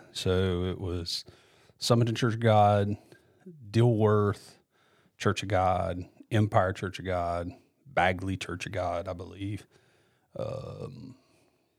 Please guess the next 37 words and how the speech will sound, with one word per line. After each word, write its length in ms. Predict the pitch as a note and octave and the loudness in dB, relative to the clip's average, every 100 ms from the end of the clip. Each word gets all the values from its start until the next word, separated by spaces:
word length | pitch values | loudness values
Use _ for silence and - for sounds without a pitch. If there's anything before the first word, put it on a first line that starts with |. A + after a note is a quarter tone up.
| - - _ _ _ _ _ _ _ _ _ | -18 -18 _ _ _ _ _ _ _ _ _
I 60 | - | -4
think 240 | - F3 | 0 2
that 160 | C#3 F2+ | 2 0
was 140 | F2 | -4
it. 240 | E2 F2 - | -10 -14 -10
I, 80 | A2 - | -10 -10
I 60 | - | -8
can't, 220 | - A2+ - - | -6 -6 -6 2
anyway, 360 | B2+ G#2+ F#2+ F#2+ | 4 4 2 0
but 160 | F#2+ | 2
they, 180 | C#3+ C3 C3 - | 6 6 4 2
they, 360 | A#2+ C#3 B2 - | 4 4 4 2
uh, 260 | B2 G2 F#2 | 4 4 4
they 200 | A2 A2+ | 4 6
came 220 | A2+ G#2+ | 6 4
together 360 | G2 G2+ F#2+ F2+ | 4 2 2 0
and 140 | F2+ | 0
they 80 | F#2+ | -2
had 160 | - | -2
a 40 | E2 | -4
weekend, 600 | F2 F#2+ - F2 F2+ A2 - | -6 -8 -8 -8 -10 -14 -12
and, 340 | D#3 F2 F#2+ | -8 -6 -6
uh, 160 | F2+ G#2+ - _ _ _ - | -8 -12 -16 _ _ _ -2
I 240 | F#2+ E2+ E2+ | 0 0 -4
was 220 | E2 F#2 | -8 -6
asked 300 | G2 G2 - | 0 0 0
to 80 | F#2 | -6
come 240 | - F#2+ | -6 -6
do 340 | F2 F#2+ F#2 E2 - - - - _ | -4 -4 -4 -8 -14 -20 -20 -20 _
a 60 | G#2+ | -2
couple 320 | - A2 F2+ | 2 2 2
of 80 | F2 | -2
special 360 | - G#2 - F2+ | 2 0 0 -2
sessions 440 | - F#2 F#2+ F2+ | 0 0 0 -2
on 160 | F2+ E2 | -2 -2
Saturday, 680 | - F#2+ F2+ F2 E2+ F2+ - _ - | 0 0 0 -4 -6 -6 -12 _ -16
specifically 760 | - G#2 - G2+ - F2+ E2 | -8 -4 -2 -4 -6 -10 -10